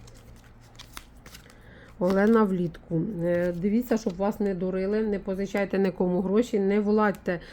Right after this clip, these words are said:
не влазьте в якісь сумнітельні зділки, покупки. М, отак,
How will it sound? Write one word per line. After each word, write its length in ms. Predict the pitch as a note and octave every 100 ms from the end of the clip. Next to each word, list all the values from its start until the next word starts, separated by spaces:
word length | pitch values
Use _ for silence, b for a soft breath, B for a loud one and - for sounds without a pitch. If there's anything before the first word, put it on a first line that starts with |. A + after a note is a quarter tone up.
| B B
не 140 | G#3+
влазьте 480 | A3 A#3 B3 B3 G#3+
в 40 | G#3
якісь 380 | A3+ G#3+ G#3+
сумнітельні 720 | - G#3+ A3 G#3+ G#3+ G3+ G3 F#3+
зділки, 580 | E3 G#3+ A#3 A3+ A3+
покупки. 880 | G#3 - F#3+ - A#3 A3+ - G#3 F#3+ B B B B -
М, 300 | F3 E3+ F3
отак, 340 | F#3 F#3 F#3+